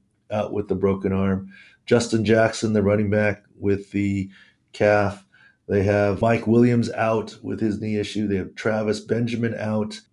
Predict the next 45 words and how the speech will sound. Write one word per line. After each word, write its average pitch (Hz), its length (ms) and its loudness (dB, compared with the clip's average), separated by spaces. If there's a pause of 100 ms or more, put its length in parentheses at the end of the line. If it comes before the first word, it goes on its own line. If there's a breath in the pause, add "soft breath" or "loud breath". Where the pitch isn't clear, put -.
I 117 180 0
know 135 240 4
I'm 120 120 2
forgetting 110 520 0
some 101 200 -2
others 104 340 2
as 92 140 -2
well. 101 320 0 (440 loud breath)
Out 147 180 4
of 147 100 6
the 123 80 6
fifty-three 151 640 4
on 143 120 4
the 123 140 2
active 131 380 0
roster, 151 600 0 (380)
the 113 160 2
reason 143 480 0
why 135 260 0
Melvin 131 400 0
Gordon 131 360 2
suited 139 340 0
up 151 300 0 (440 soft breath)
is 110 180 0
he 120 100 4
suited 156 400 4
up 139 180 2
as 120 180 2
an 117 120 4
emergency 127 600 0
player 123 440 0
'cause 110 280 -4 (320 soft breath)
I 120 180 2
don't 160 220 2
think 117 180 -4
the 117 80 -2
Chargers 120 440 -2
had 113 160 0
forty-six 131 600 -4
others 131 360 -2
that 127 160 -2
they 131 120 -2
could 135 200 -6
suit 147 240 0
up. 180 320 -4